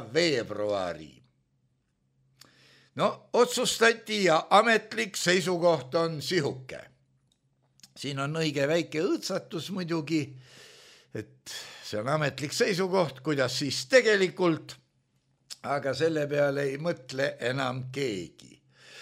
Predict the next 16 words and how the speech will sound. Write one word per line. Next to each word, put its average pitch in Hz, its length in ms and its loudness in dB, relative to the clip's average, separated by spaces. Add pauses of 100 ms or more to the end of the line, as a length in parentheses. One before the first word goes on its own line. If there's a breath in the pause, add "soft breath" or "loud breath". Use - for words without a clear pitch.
(200 loud breath)
Tuhat 247 240 6
üheksasada 254 580 2
kakskümmend 226 720 -4
viis. 127 600 -8 (1080)
Riigikogu 160 800 2
võttis 185 320 -2
vastu 208 340 -4
vähemusrahvuste 202 960 -4
kultuuromavalitsuste 214 1300 -2
seaduse. - 720 -4 (920 loud breath)
Seaduse 240 480 4
kohaselt 240 600 4
said 190 360 2
Eestis 185 480 -2
elavad 185 520 6 (200)
sakslased, 220 920 0